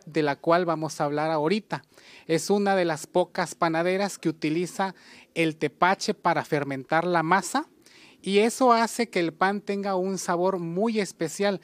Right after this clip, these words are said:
además de la forma que adquiere al momento de hornearse, ya que ella utiliza una técnica diferente a la que utilizan otras personas de San Juan Cacahuatepec.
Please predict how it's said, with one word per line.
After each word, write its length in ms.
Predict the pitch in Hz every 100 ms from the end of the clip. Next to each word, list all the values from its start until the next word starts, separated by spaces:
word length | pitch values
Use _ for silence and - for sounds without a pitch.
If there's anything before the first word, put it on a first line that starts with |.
| - - -
además 800 | 160 147 143 151 180 254 294 - - _
de 240 | 135 160 160
la 200 | 143 127
forma 680 | - 185 220 226 226 262 -
que 140 | 170
adquiere 640 | 139 - - 180 202 220 -
al 160 | 147 139
momento 560 | 135 143 165 170 185
de 80 | 160
hornearse, 720 | 151 151 185 220 240 208 151 - _ -
ya 240 | 139 156
que 120 | 156
ella 140 | 175 185
utiliza 440 | 180 165 175 185
una 280 | 160 165 165
técnica 580 | - 180 196 190 214 202 - _
diferente 760 | 143 160 - 160 175 190 - 220
a 80 | 190
la 120 | 151
que 100 | 139
utilizan 560 | 127 143 160 156 185 175 - _ -
otras 460 | 175 185 175 160
personas 580 | - 156 139 170 170 165
de 80 | 156
San 220 | - 139
Juan 260 | 135 147 151
Cacahuatepec. 720 | 143 147 135 131 139 - 180